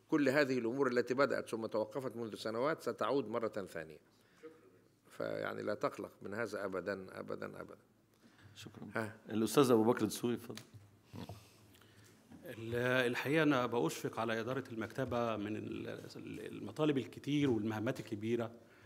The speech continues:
Speaker 3: اللي يعني أريد المكتبة إن هي تسد النقص في كتير من أدوار المؤسسات، وده طبعًا عملية صعبة، ولكن مأمول إن هي تسد النقص في أدوار المؤسسات الثقافية.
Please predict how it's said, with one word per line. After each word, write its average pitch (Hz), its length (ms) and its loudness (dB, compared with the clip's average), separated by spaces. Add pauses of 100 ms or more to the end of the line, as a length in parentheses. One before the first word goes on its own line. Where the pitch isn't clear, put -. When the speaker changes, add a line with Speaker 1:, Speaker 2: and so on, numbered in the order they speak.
(160)
Speaker 3:
اللي 113 300 0
يعني 113 200 0
أريد 131 220 4
المكتبة 127 480 4
إن 110 120 2
هي 131 280 2
تسد 139 340 -2
النقص 131 400 4
في - 160 -10
كتير 127 340 0
من 110 180 2
أدوار 120 300 4
المؤسسات، 107 600 -2 (600)
وده 127 200 2
طبعًا 160 220 8
عملية 135 260 4
صعبة، 117 300 0 (640)
ولكن 185 360 4
مأمول 175 360 8
إن 175 140 4
هي 160 120 4
تسد 165 240 0
النقص 156 320 2
في 160 400 2
أدوار 151 280 6
المؤسسات 135 400 2
الثقافية. 107 480 -4